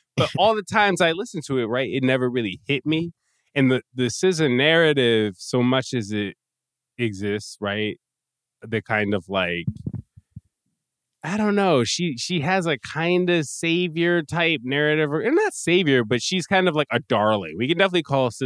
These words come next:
Speaker 1: A a critical darling. And, like,
Speaker 2: Yeah.
Speaker 1: it, you know
Speaker 2: I
Speaker 1: what I
Speaker 2: think
Speaker 1: mean? And, like
Speaker 2: I, I, like, I mean, savior, I get why you, like, sort of put your toe on that one first. It's like, I think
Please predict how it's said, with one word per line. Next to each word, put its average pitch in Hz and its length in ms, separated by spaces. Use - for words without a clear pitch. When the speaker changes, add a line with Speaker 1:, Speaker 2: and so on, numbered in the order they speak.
Speaker 1:
A 101 160
a 98 40
critical 113 420
darling. 123 640
And, 135 220
like, 127 300
Speaker 2:
Yeah. 82 520
Speaker 1:
it, - 100
you 202 100
know 247 60
Speaker 2:
I - 20
Speaker 1:
what 185 60
I - 20
Speaker 2:
think 208 100
Speaker 1:
mean? 214 260
And, 196 100
like 165 260
Speaker 2:
I, 151 200
I, 135 40
like, 151 220
I 175 80
mean, 160 540
savior, 170 1000
I 135 160
get 135 340
why 127 300
you, 117 720
like, 104 340
sort 110 400
of 104 200
put - 220
your 101 60
toe 104 340
on 92 100
that 92 220
one 90 180
first. 104 500
It's 117 240
like, 156 320
I 143 120
think 151 340